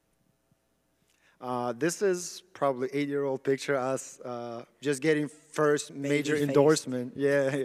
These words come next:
Speaker 1: <laughs> very young faces. Uh, yeah, we just got endorsed by Lewitt and all these microphones you see, we rep, and now we actually sell them as well. Uh, quick testimonial from,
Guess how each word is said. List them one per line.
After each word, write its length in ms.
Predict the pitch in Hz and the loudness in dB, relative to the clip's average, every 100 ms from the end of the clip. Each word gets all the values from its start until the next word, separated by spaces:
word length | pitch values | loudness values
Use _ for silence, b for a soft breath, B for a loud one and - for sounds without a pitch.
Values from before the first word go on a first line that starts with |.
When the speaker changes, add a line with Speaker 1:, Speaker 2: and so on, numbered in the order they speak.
| - | -6
Speaker 1:
<laughs> 180 | - - | -18 -8
very 240 | 131 139 143 | -2 0 2
young 180 | 143 | 0
faces. 540 | 139 143 143 - 139 139 B B B B | 2 2 2 0 -4 -6 B B B B
Uh, 480 | 131 127 127 123 147 185 175 | -6 -4 -4 -6 -8 -12 -8
yeah, 260 | 147 135 135 | -2 0 -2
we 180 | 143 | -4
just 200 | 147 156 | -4 -2
got 280 | 143 151 147 156 | 0 0 0 -6
endorsed 480 | 151 147 143 127 | -4 0 0 0
by 140 | 123 143 | 2 2
Lewitt 360 | 135 151 147 | 4 4 4
and 180 | 139 139 | 2 0
all 160 | 143 147 | 0 0
these 200 | 139 135 | -2 -4
microphones 560 | 139 139 131 131 127 | -4 -6 -6 -8 -8
you 80 | 123 | -8
see, 260 | 113 131 123 | -8 -6 -6
we 220 | 113 120 | -6 -6
rep, 440 | 113 127 135 131 | -4 -2 -2 -4
and 160 | 135 143 | -4 0
now 160 | 151 143 | 2 4
we 140 | 139 | 4
actually 320 | 139 - 135 | 2 -2 -6
sell 260 | 127 139 131 | -4 -2 -2
them 180 | 123 123 | -4 -8
as 120 | 110 | -8
well. 260 | 117 107 - _ _ _ _ - _ _ _ _ _ _ _ _ _ _ _ b b - | -8 -8 -14 _ _ _ _ -20 _ _ _ _ _ _ _ _ _ _ _ b b -8
Uh, 280 | 151 151 | -2 0
quick 360 | 139 - 156 156 | 0 4 4 6
testimonial 640 | 156 147 147 147 151 147 | 2 2 0 2 2 2
from, 600 | 139 143 135 135 135 135 | 0 2 2 2 -2 -8